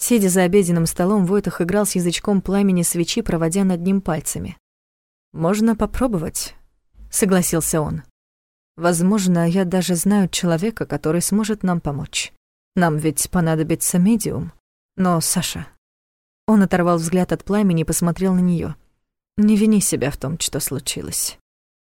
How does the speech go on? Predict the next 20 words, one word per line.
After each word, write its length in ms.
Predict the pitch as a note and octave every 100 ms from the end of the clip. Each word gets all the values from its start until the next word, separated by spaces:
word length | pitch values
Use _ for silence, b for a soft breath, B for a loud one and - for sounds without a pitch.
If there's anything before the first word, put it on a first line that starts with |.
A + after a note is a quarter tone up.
| _
«А 100 | -
разве 280 | A3+ G3 G3
ты 100 | G#3+
не 140 | G#3 G#3+
этому 340 | B3 D4+ B3
удивлялся, 480 | G3+ G#3 G#3+ F#3 F#3+
когда 260 | G#3 F#3+
я 60 | G3
только 240 | G3 F#3+
рассказала 480 | G3+ - A3 G#3 F3+
тебе 220 | F3+ F3+
про 100 | -
скандал 400 | G3 - G#3 G3
за 100 | G#3
стенкой?» 480 | G3 - D#3+ E3+ E3+ _ _ _ _ _ _ -
«Меня 260 | D3+ D#3
просто 480 | F#3 - E3 - A#3+
удивила 420 | A#3 G3+ G3+ G#3
твоя 300 | G#3 G3 G#3
позиция». 680 | G#3 G3+ A3 - - - D#3+